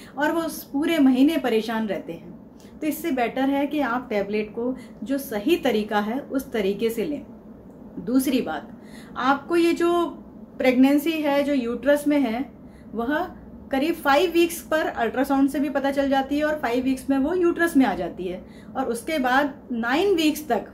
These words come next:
फ़ाइव वीक्स से नाइन वीक्स तक ये जो टैबलेट है वो बेस्ट इफेक्टिव होती है, वो सबसे बेहतर काम करती है और उसका अच्छा इफेक्ट आता है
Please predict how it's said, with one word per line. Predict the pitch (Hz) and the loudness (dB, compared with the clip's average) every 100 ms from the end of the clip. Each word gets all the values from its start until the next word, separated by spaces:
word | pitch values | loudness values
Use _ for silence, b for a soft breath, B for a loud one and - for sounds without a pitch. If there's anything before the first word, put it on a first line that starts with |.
| - | -6
फ़ाइव | 220 294 294 | 0 0 2
वीक्स | 277 269 | 0 0
से | 302 | 2
नाइन | 285 208 254 311 | 2 4 4 4
वीक्स | 254 220 - | 2 0 -2
तक | 269 269 | -2 0
ये | 220 269 | 0 0
जो | 294 | 0
टैबलेट | 311 226 196 226 240 | -2 -2 0 0 0
है | 240 220 285 B - | 0 -4 -4 B -8
वो | 269 | -2
बेस्ट | 214 320 392 294 | 2 2 0 -2
इफेक्टिव | 262 226 - 233 | -2 -2 0 2
होती | 196 220 | 0 0
है, | 254 330 | 0 0
वो | 311 | -2
सबसे | 311 254 - 294 | -4 -6 -4 -2
बेहतर | 214 220 240 - | -2 -2 -2 0
काम | 233 226 | -2 -2
करती | 208 190 214 | -2 -4 -2
है | 240 | -2
और | 302 | 0
उसका | 277 - 254 | -2 -2 -2
अच्छा | - 294 | -2 -2
इफेक्ट | 262 247 214 190 | -2 -2 -6 -6
आता | 180 196 | -6 -4
है | 208 269 | -2 -2